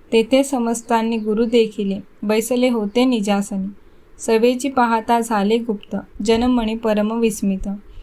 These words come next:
आम्ही सोडून आलो मार्गात, येथे गुरुनाथ देखिले. सर्वव्यापी नारायण, त्रैमूर्ती अवतार पूर्ण.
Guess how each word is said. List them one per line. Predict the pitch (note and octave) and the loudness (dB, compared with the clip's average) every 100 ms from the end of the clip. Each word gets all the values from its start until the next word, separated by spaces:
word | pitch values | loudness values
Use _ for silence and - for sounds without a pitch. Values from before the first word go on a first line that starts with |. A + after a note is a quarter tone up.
| - - | -20 -8
आम्ही | - A3+ A#3 C#4+ | 0 2 4 2
सोडून | D4 B3 A3+ A#3 A#3 | 0 0 0 -2 0
आलो | A3 G#3 G#3+ | 0 2 2
मार्गात, | C4 C4 G#3+ G3+ G3 F#3+ G3+ G3+ - - - - | 2 2 0 -2 -4 -4 -10 -12 -16 -20 -16 0
येथे | A3 A#3 C4+ | 4 4 2
गुरुनाथ | C4 B3 A3+ G#3+ G#3 A#3 | 0 0 0 0 0 0
देखिले. | A#3+ A3 G3 - G3 G3 - - - - | 2 2 0 -4 -6 -6 -10 -20 -20 -8
सर्वव्यापी | - A3+ A3+ C4 B3+ A3 A#3+ | 0 0 2 0 0 0 -2
नारायण, | A#3 G#3+ G3 G#3 A#3 A3+ G3 | 0 0 0 0 -2 -2 -4
त्रैमूर्ती | - - A3+ A#3 B3 A#3+ G#3+ B3 | -6 -6 0 2 2 0 0 2
अवतार | A#3+ G#3 G3+ G3+ G3 G3 | 2 2 0 0 0 -2
पूर्ण. | G3+ G3 | -2 -4